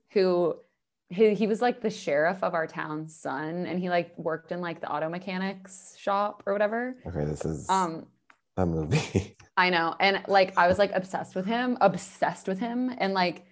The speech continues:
Speaker 1: knew he didn't really like me, but, like, I just didn't care. And I was like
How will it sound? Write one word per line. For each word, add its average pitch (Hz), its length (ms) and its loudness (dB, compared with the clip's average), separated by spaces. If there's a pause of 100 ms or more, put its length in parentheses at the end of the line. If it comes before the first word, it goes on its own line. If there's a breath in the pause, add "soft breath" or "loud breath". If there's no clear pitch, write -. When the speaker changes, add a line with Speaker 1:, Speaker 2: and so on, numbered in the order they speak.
(280 soft breath)
Speaker 1:
knew 208 340 6
he 330 140 8
didn't 226 260 4
really 190 220 4
like - 320 -6
me, 214 280 0
but, 185 220 4
like, 160 320 2 (560)
I 180 120 6
just 190 180 2
didn't 170 180 2
care. 160 240 2
And 175 120 4
I 175 40 4
was 175 80 2
like 170 240 -2